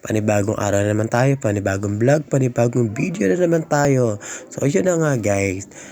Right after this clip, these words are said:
So, kung nakikita nyo yan guys, yan yung mga tela na ginagawa ng mga kapatid ko. Mga D I Y flower bouquet.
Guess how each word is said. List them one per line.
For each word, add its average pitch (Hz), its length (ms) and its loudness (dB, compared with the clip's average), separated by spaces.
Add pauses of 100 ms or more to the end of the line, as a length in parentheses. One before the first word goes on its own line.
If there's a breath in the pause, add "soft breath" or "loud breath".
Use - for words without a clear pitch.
(200 loud breath)
So, 175 160 0
kung 190 160 2
nakikita 170 480 0
nyo 143 160 4
yan 120 160 2
guys, 110 320 -2
yan 120 160 2
yung 117 80 0
mga 117 240 0
tela 107 560 0
na 110 160 -4
ginagawa 110 480 0
ng 107 80 0
mga 104 160 -2
kapatid 113 400 -4
ko. 131 240 2 (480 loud breath)
Mga 120 160 2
D 127 60 0 (100)
I 139 160 4
Y 135 240 4
flower 131 400 2
bouquet. 131 560 0